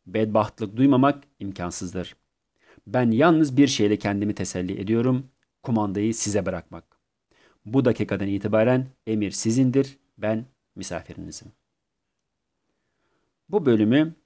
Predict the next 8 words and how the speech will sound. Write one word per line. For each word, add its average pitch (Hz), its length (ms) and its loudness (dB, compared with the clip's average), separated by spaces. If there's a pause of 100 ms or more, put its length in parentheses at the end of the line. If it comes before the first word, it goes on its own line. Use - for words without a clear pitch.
(120)
Enver 135 360 2
Paşa 101 200 -6
üzerine 113 520 0
bir 131 200 -2
fıkra 110 300 -8
ile 87 160 -6
bitir-, 98 200 -14 (640)
belirtelim. 92 560 -10